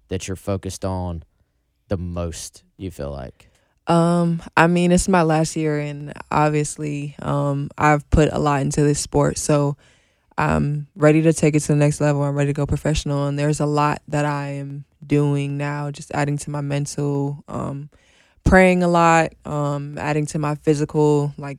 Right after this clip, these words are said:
Speaker 2: my stretching, my abs, my lifting. Everything right now is very vital to what I'm about to do, which is take this to the professional level. So I'm extremely excited.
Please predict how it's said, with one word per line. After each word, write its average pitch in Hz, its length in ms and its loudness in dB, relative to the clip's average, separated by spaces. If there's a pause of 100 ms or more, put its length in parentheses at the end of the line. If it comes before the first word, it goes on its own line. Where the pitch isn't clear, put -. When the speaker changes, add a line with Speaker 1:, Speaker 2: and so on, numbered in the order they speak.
Speaker 2:
my 143 140 -10
stretching, 143 540 -4
my 139 120 -8
abs, 139 540 0
my 143 120 -6
lifting. 139 500 -6
Everything 147 580 -4
right 139 180 -12
now 143 360 -6
is 139 140 -12
very 143 260 -6
vital 143 460 -8 (480)
to 151 140 2
what 135 260 0
I'm 143 140 -2
about 143 260 -2
to 139 80 -6
do, 139 220 -4
which 143 260 -8
is 147 180 -8
take 143 260 -8
this 147 160 -10
to - 120 -12
the 151 80 -6
professional 147 460 -10
level. 147 220 -6
So 156 140 -6
I'm 147 120 -2
extremely 143 400 -4
excited. 139 440 -6